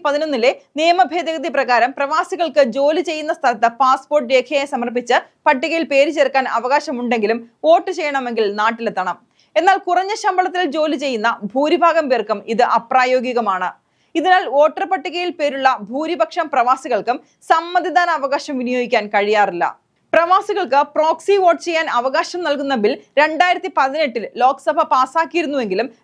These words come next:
രാജ്യസഭയിൽ അവതരിപ്പിച്ചിരുന്നില്ല. വിദേശ എംബസികളിലെ ജീവനക്കാർക്ക് നൽകുന്ന മാതൃകയിൽ പ്രവാസികൾക്കായി ഈ തപാൽ വോട്ട് സൗകര്യം ഒരുക്കണമെന്ന ശുപാർശ രണ്ടായിരത്തി ഇരുപതിൽ തെരഞ്ഞെടുപ്പ് കമ്മീഷൻ കേന്ദ്രത്തിന് സമർപ്പിച്ചിരുന്നു. ഇക്കാര്യത്തിൽ കോടതി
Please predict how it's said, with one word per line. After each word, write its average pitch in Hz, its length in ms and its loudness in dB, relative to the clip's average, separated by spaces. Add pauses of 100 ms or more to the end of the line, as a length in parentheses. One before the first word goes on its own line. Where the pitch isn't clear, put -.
(120)
രാജ്യസഭയിൽ 302 680 0
അവതരിപ്പിച്ചിരുന്നില്ല. 226 760 -2 (480)
വിദേശ 294 280 2 (160)
എംബസികളിലെ 277 640 2
ജീവനക്കാർക്ക് 294 600 -2
നൽകുന്ന 262 380 -4
മാതൃകയിൽ 247 460 2 (320)
പ്രവാസികൾക്കായി 330 800 2 (200)
ഈ - 20 2 (120)
തപാൽ 339 280 2
വോട്ട് 320 260 -8
സൗകര്യം 277 440 -2
ഒരുക്കണമെന്ന 262 480 -2 (100)
ശുപാർശ 240 340 0 (380)
രണ്ടായിരത്തി 339 520 2
ഇരുപതിൽ 247 360 0 (100)
തെരഞ്ഞെടുപ്പ് 262 420 -2
കമ്മീഷൻ 240 320 -4 (120)
കേന്ദ്രത്തിന് 233 500 -2
സമർപ്പിച്ചിരുന്നു. 208 600 -2 (360)
ഇക്കാര്യത്തിൽ 392 460 2 (120)
കോടതി 320 320 4